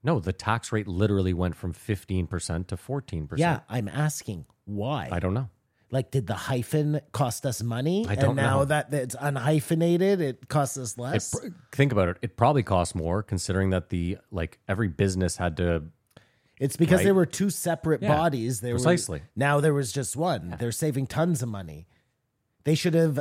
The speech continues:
Speaker 2: it should now go down to, like, nine percent.
Speaker 1: Yeah, that would be great.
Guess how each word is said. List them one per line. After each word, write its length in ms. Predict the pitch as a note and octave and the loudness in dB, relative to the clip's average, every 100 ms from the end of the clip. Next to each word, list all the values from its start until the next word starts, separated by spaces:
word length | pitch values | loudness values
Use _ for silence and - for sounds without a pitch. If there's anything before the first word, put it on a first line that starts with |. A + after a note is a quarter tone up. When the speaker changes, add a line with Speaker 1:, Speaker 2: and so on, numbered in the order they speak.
| - - | -6 -4
Speaker 2:
it 140 | E3 | -2
should 220 | - D#3+ C#3+ | 0 0 2
now 160 | D3 | 2
go 120 | D3 | 4
down 240 | D3+ D3+ D3+ | 4 4 2
to, 100 | D3 | 0
like, 480 | D3 C#3+ C#3 - - _ _ _ _ _ _ _ _ _ _ _ _ _ _ _ _ _ _ - | 0 0 -2 -4 -18 _ _ _ _ _ _ _ _ _ _ _ _ _ _ _ _ _ _ 0
nine 440 | D#3+ F3 F#3+ F3 | 2 4 4 0
percent. 680 | - C#3 - G#2 A1+ - - _ _ _ _ _ _ _ _ - | -2 -4 -4 -8 -10 -18 -20 _ _ _ _ _ _ _ _ -6
Speaker 1:
Yeah, 120 | D3 | -4
that 80 | F2 | -2
would 100 | F2+ | -4
be 80 | F#2 | -4
great. 220 | B2 | -4